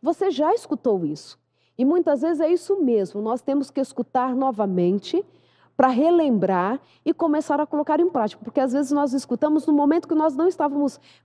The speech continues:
preparados ou precisando disso, ok?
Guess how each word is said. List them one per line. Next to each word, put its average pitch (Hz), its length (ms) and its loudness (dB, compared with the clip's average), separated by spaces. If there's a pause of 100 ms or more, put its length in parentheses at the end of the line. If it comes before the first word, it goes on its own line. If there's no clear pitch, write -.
preparados 247 880 2
ou 302 140 2
precisando 254 600 0
disso, 160 360 -2
ok? 269 360 0